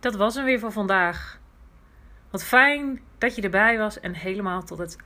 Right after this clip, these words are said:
einde hebt geluisterd bij deze aflevering van de Jas van Jos podcast. Wil je me nou een beetje helpen? Dan vind ik dat natuurlijk hartstikke fijn.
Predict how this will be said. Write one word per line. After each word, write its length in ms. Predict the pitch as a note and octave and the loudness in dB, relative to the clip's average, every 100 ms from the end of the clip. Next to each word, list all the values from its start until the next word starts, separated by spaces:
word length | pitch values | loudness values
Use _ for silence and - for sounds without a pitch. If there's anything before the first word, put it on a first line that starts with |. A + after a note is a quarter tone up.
| - | -8
einde 420 | - G3 C4+ C#4+ A#3+ | 0 2 2 -2 -4
hebt 260 | G3+ G3+ | -4 -6
geluisterd 720 | - F3 E3+ E3+ F#3+ - E3+ | -8 -6 -2 -2 -2 -6 -10
bij 120 | E3 E3 | -8 -4
deze 320 | F3 F#3 - | -4 -6 -6
aflevering 560 | F3+ G3+ G3 F3+ F3 E3+ | -4 -4 -4 -6 -8 -10
van 180 | E3+ | -10
de 140 | F3 D#3+ | -8 -8
Jas 260 | E3 E3 | -8 -8
van 180 | - E3 | -8 -8
Jos 280 | E3+ E3+ E3 | -6 -8 -12
podcast. 720 | - F3+ F3 D#3 D#3 - - - - - - - - - - - - - - - - | -8 -8 -6 -10 -10 -14 -18 -20 -20 -20 -20 -20 -20 -20 -20 -20 -20 -20 -20 -20 -8
Wil 140 | B3 | -2
je 100 | G4 | 0
me 60 | G4 | 0
nou 100 | E4 | 0
een 60 | C#4+ | -2
beetje 220 | C#4 G3 | -4 -4
helpen? 540 | D#3+ G#3 A3 C#3+ F3 - - - - - | -2 0 -2 -8 -14 -16 -20 -20 -14 -6
Dan 160 | B3 | -4
vind 160 | B3+ D4+ | -2 -4
ik 60 | |
dat 140 | A#3+ A3+ | -4 -6
natuurlijk 320 | G#3+ G#3 G3+ | -8 -8 -8
hartstikke 400 | A3 A3 G#3 E3 | -8 -8 -10 -10
fijn. 380 | D#3+ F3 C3+ | -4 -4 -4